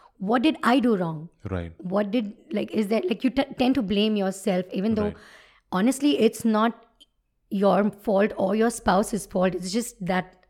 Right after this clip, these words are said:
Speaker 1: this image that has been created in your mind needs to change, needs
Speaker 2: Hmm.
Speaker 1: to develop,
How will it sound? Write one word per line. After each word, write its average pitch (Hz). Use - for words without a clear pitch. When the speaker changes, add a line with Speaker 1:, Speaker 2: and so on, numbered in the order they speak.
Speaker 1:
this 175
image 208
that 170
has 170
been 180
created 180
in 180
your 170
mind 180
needs 240
to 233
change, 208
needs 190
Speaker 2:
Hmm. 87
Speaker 1:
to 190
develop, 185